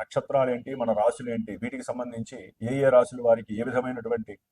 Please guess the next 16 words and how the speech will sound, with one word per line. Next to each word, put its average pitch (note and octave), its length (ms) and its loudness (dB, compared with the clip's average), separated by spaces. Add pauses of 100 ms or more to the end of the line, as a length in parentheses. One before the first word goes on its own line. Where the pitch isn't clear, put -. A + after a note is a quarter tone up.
(320)
సత్ఫలితాలు, C3 720 2
దుష్ఫలితాలు A#2 600 0
కలుగుతాయి, A2 600 -2 (560)
మరి A#2 320 0
ఈ C3 40 -2
నాలుగు B2 420 4
గ్రహాలు C3 500 6 (800)
ముఖ్యంగా C3 640 2 (1200)
ఈ B2 120 0
నాలుగు B2+ 340 4
గ్రహాల C#3+ 320 10
వల్ల C#3+ 200 4
కలిగేటటువంటి B2 760 -6
సంక్షోభాలు C3+ 840 4
ఎన్నో B2 260 -4
ఉంటాయి, B2 400 -2